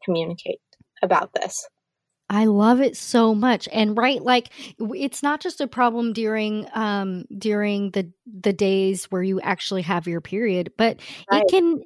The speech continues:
Speaker 2: it can really, um, fester and kinda be a problem throughout the whole month because, like you
Speaker 1: Mm-hmm.
Speaker 2: said, again, you know, we go back to those places where it's like, "Okay, this is not P M S. What is wrong with me? What's going
Speaker 1: Right.
Speaker 2: on? Why do I feel like
Speaker 1: Yeah.
Speaker 2: this?"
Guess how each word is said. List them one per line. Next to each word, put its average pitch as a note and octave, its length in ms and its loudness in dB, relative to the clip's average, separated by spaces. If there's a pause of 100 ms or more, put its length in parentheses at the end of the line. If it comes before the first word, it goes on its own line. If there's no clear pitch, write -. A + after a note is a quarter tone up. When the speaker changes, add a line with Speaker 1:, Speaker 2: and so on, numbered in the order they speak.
(160)
Speaker 2:
it D4 160 2
can E4+ 340 4
really, B3 600 4 (340)
um, A3+ 220 0
fester C#4 400 2
and A3+ 180 -2
kinda C#4 220 2
be B3+ 160 2
a A3+ 60 2
problem A#3+ 380 0
throughout A3+ 340 2
the G#3+ 60 -2
whole A3+ 240 0
month B3 360 -2
because, G#3+ 340 0
like F3 180 0
you A#3 140 0
Speaker 1:
Mm-hmm. A3+ 100 -2
Speaker 2:
said, D4+ 280 2
again, G#3 480 0 (400)
you A#3 80 -2
know, A3 100 -2
we A3 140 -2
go A#3 160 0
back A#3+ 200 2
to B3 120 -4
those G#3+ 220 -2
places B3+ 420 -4
where G#3+ 100 0
it's G#3 140 -4
like, G3 180 -2
"Okay, F3+ 240 -6
this F3+ 220 -8
is A3+ 100 -10
not C#4+ 200 -2
P D#4 140 -4
M D4+ 120 -2
S. C4+ 560 0
What F#3 180 -4
is A3+ 160 -4
wrong D#4+ 280 2
with C#4+ 180 -2
me? A3+ 340 0
What's G3+ 320 -2
going C4+ 220 2
Speaker 1:
Right. D4 80 4
Speaker 2:
on? C#4 300 4
Why G#3 160 2
do G#3+ 60 2
I A3+ 100 2
feel D4+ 260 -2
like A3 240 2
Speaker 1:
Yeah. F#3 220 0
Speaker 2:
this?" F#3 120 -2